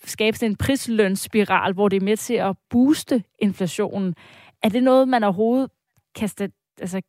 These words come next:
tage med i sådan nogle her, øh, forhandlinger mellem medarbejdere og, øh, og, og, hvad hedder det, arbejds-, hvad hedder det, arbejdsgivere?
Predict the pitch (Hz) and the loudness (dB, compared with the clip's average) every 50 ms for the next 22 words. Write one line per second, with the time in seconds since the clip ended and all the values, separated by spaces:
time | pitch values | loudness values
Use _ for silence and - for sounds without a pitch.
0 | _ _ - - - - 196 190 196 208 220 254 302 320 - - 214 190 - 226 | _ _ -18 -10 -4 -2 0 0 2 2 2 2 2 0 -2 -4 -4 -4 -2 -4
1 | 220 214 214 185 214 208 190 185 - - 190 180 170 160 151 - - - - - | -2 -2 -2 0 0 0 0 0 0 0 -2 -2 -2 -2 -4 -6 -10 -8 -2 0
2 | 220 220 220 208 208 226 220 208 202 196 202 202 202 202 196 190 196 202 220 233 | 2 2 2 0 -2 -4 -4 -2 -2 0 0 0 0 0 0 2 2 4 4 2
3 | 208 - 190 170 - - 165 170 170 165 151 - - 175 165 160 156 151 156 156 | 2 2 0 0 0 -2 -2 -2 -2 -2 -2 -2 -2 0 0 2 2 2 2 2
4 | 156 151 - 170 160 160 127 - - - - 170 139 110 123 - 175 175 170 175 | 0 0 -2 -2 -4 -4 -4 -6 -6 -6 -4 -4 -4 -4 -6 -6 -4 -2 -2 -2
5 | 160 - - 170 - 220 220 208 - - - 202 180 - 180 175 170 160 - 139 | -2 -2 -2 -2 -2 -2 -4 -6 -8 -10 -6 -6 -4 -2 0 0 -2 -2 -2 -4
6 | 151 - - - 185 196 226 226 - - - 185 175 175 170 170 | -8 -8 -6 -4 -4 -2 -2 -4 -6 -6 -4 -2 -2 -2 -2 -4